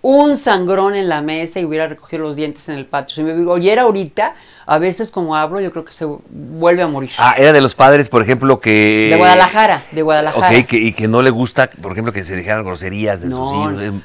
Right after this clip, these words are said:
Speaker 2: las
Speaker 1: no.
Speaker 2: malas palabras no se permitían.
Speaker 1: No se permitían las malas palabras, era muy fino, era muy culto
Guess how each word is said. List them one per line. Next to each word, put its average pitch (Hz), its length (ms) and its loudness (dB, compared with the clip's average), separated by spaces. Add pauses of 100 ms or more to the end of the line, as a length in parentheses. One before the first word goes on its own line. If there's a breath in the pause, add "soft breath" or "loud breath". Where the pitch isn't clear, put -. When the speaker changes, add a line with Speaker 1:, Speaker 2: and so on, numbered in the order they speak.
(180)
Speaker 2:
las 95 120 -6
Speaker 1:
no. 98 60 -6
Speaker 2:
malas 131 180 0
palabras 113 340 0
no 107 80 -2
se 107 100 -8
permitían. 101 580 -4
Speaker 1:
No 170 120 0
se 175 240 -6
permitían 139 460 -10
las 139 100 -14
malas 135 240 -14
palabras, 135 500 -12
era 139 160 -10
muy 127 160 -10
fino, 135 420 -10 (540 soft breath)
era 139 140 -2
muy 127 160 -6
culto 165 580 -4